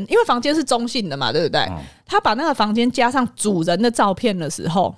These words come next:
Speaker 2: 哦。
Speaker 1: 那受试者对于主人的评价就开始出现差异了。
Speaker 2: 哦，是哦。
Speaker 1: 也就是说，如果今天给你看一间被炸过的房间，<laughs> 就大概是周末我们的小孩子玩完玩具以后的房间。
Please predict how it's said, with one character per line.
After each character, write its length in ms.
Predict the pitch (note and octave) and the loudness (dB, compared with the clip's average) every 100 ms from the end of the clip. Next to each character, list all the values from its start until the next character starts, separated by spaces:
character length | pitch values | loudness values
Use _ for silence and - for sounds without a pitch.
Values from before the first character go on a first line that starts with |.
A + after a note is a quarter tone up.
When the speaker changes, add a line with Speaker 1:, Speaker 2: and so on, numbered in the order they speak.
| _ _ _ - | _ _ _ -16
Speaker 2:
哦。 520 | E2 F2 F2 F2+ F2+ | -6 -4 -2 -2 0
Speaker 1:
那 120 | G4+ | 0
受 260 | G4 A4 G4 | 2 2 2
试 240 | - F#4+ | 2 0
者 240 | A#3+ F3 E3 | 2 0 2
对 260 | D#4+ C4+ | 2 4
于 60 | G#3+ | 2
主 300 | - G#3 F3 | 0 0 2
人 180 | E3+ F3 | 0 0
的 80 | |
评 300 | F3+ F#3 F3+ | -2 0 0
价 240 | G3+ C4+ E3 | 2 0 0
就 160 | C4+ | -2
开 180 | B3+ A3+ | 0 0
始 100 | F#3 | 0
出 160 | D#3 F#3 | 0 0
现 200 | G3 F3+ | 0 -2
差 200 | D#3+ E3 | -2 0
异 160 | F3 - | -2 -4
了。 180 | - - _ _ - | -6 -10 _ _ -10
Speaker 2:
哦， 60 | |
是 160 | A2 A#3 | -8 -2
哦。 40 | |
Speaker 1:
也 100 | A3 | 0
就 180 | A3+ G#4+ | 4 4
是 100 | G4+ | 4
说， 320 | G4 F4 F4 F4 - - | 2 4 4 2 -10 -2
如 100 | D#4+ | 4
果 140 | A4+ F4 | 4 2
今 120 | E4 | -2
天 140 | F#4 | 0
给 80 | D#4+ | 0
你 100 | C4+ | 0
看 180 | B3+ D4 | 0 0
一 20 | |
间 200 | C#4+ C#4 C4+ | 0 -2 0
被 220 | D4 A3+ | 0 0
炸 200 | B3 G#3 | -2 0
过 220 | A#3+ F#3+ | 0 0
的 80 | F3+ | 0
房 240 | D#3 D#3 | -2 -2
间， 160 | D3 - G3+ | -2 0 2
<laughs> 80 | F#3+ | 2
就 140 | A#3+ | 2
大 1400 | F3 - A3+ D4+ F4 G4+ G3+ - - - - C5 - F#4 | 0 0 0 2 0 2 0 -2 -4 -4 -2 -2 0 0
概 160 | G4 A4+ | 2 4
是 80 | A4 A#4 - - | 4 2 -2 2
周 200 | F4 G4 | 2 4
末 220 | A4 F4+ | 4 4
我 60 | B3+ | 4
们 140 | B3+ | 2
的 120 | B3+ | 2
小 200 | B3+ A#3+ | 2 2
孩 160 | A#3+ B3 | 2 2
子 100 | B3 | 2
玩 160 | B3 A#3+ | 2 4
完 160 | B3+ | 4
玩 200 | B3 A#3 | 4 2
具 120 | C4+ F4 | 2 0
以 220 | C#4+ C4+ | 0 2
后 140 | D4+ | 2
的 120 | C4 | 2
房 300 | B3 G#3 G#3 | -4 -4 -4
间。 260 | A3 A#3 | -2 -2